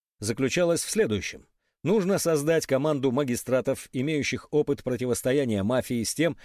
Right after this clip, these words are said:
чтобы они делились имеющимися сведениями друг с другом. В этом случае снижался риск невосполнимости потерь, если погибнет кто-либо еще.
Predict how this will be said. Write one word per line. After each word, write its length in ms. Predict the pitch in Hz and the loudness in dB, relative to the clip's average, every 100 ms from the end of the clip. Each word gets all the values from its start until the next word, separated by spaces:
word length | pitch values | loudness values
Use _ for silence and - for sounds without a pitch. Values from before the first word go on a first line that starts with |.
| - | -16
чтобы 300 | - 156 151 | -2 0 2
они 180 | 151 165 | 2 0
делились 500 | 135 151 185 175 - | -2 0 0 0 -2
имеющимися 760 | - 147 165 160 143 139 135 131 | -2 -2 0 0 -2 -2 -2 -2
сведениями 720 | 117 131 147 143 147 147 147 | -2 0 0 0 0 0 -2
друг 260 | 135 135 127 | 0 -2 -2
с 60 | |
другом. 400 | 113 190 113 - _ _ _ _ | -2 -2 -2 -8 _ _ _ _
В 60 | 123 | -2
этом 220 | 139 143 | 0 0
случае 360 | 123 139 131 139 | 0 -2 0 -2
снижался 520 | 131 117 110 123 120 | -2 0 0 0 0
риск 340 | 120 151 - - _ _ | 0 -2 -4 -14 _ _
невосполнимости 960 | 113 135 143 - 135 131 139 139 - 127 | -2 2 2 2 0 0 0 0 0 0
потерь, 360 | 117 113 147 - _ _ _ | 0 0 -2 -2 _ _ _
если 280 | 180 208 208 | -2 0 0
погибнет 540 | 147 160 170 156 165 | 0 0 0 -2 -4
кто-либо 420 | - - 165 147 139 | -4 -2 2 2 2
еще. 360 | 113 - - | 0 -2 -8